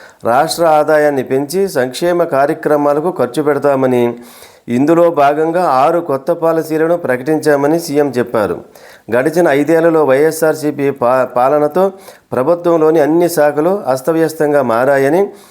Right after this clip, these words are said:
వివిధ పరిశ్రమలు రాష్ట్రం నుంచి వెళ్ళిపోయాయని ఆయన ఆరోపించారు. ఇరవై లక్షల ఉద్యోగాలు కూడా వస్తాయట.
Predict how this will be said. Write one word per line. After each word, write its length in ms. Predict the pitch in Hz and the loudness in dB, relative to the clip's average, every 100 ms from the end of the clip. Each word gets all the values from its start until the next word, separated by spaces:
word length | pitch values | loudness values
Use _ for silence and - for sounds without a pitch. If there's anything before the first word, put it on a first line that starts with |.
| _ - | _ -6
వివిధ 260 | 131 160 160 | -2 0 0
పరిశ్రమలు 640 | 131 135 151 165 165 175 | 0 -2 0 0 2 2
రాష్ట్రం 380 | 139 135 143 160 | 2 0 0 -2
నుంచి 220 | 165 147 | -2 -2
వెళ్ళిపోయాయని 640 | 127 135 147 156 147 147 165 | -2 -2 0 2 2 2 2
ఆయన 400 | 123 139 180 240 - - - | 2 2 0 -2 -8 -20 -4
ఆరోపించారు. 720 | 127 165 185 143 110 95 87 - _ _ _ _ _ _ _ _ _ _ _ _ - _ _ _ _ - - - - | 0 2 0 0 -4 -4 -6 -10 _ _ _ _ _ _ _ _ _ _ _ _ -20 _ _ _ _ -20 -20 -20 -4
ఇరవై 220 | 104 120 151 | 0 2 2
లక్షల 360 | 147 139 127 | 2 -2 -4
ఉద్యోగాలు 520 | 123 120 143 170 170 | -4 -2 0 2 2
కూడా 180 | 165 185 | 0 0
వస్తాయట. 520 | 160 - 156 113 90 | 0 2 0 2 -2